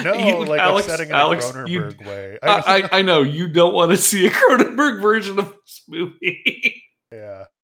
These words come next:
Speaker 1: or Del Toro. I don't know. You, like,
Speaker 2: Or Shyamalan, like, Servant.
Speaker 1: Oh, God. I don't need another Servant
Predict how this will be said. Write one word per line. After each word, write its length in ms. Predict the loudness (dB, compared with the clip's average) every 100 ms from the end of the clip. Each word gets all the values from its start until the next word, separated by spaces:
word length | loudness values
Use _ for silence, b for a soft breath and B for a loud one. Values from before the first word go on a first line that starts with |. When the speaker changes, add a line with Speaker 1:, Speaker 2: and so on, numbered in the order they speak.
| _
Speaker 1:
or 120 | -20
Del 240 | -16 -16
Toro. 640 | -16 -18 -16 -14 -16 -18 -20 _ _
I 80 | -12
don't 160 | -12
know. 260 | -16 -16 -18 _ _ _ _ _ _ _ _ _
You, 180 | -20 -14
like, 220 | -8 -4
Speaker 2:
Or 100 | -2
Shyamalan, 880 | -2 -2 -4 -4 -4 -4 -6 -8 -12 _ -12
like, 180 | -10 -10
Servant. 560 | -6 -4 -2 -4 -6 -14 _ -20
Speaker 1:
Oh, 140 | -20 _
God. 260 | -20 -20 _ _ _ _ _ _ -18
I 40 |
don't 260 | -16 -16 -20 -20
need 140 | -20
another 420 | -20 -20 -18 -20 -18
Servant 600 | -18 -16 -20 -20 -20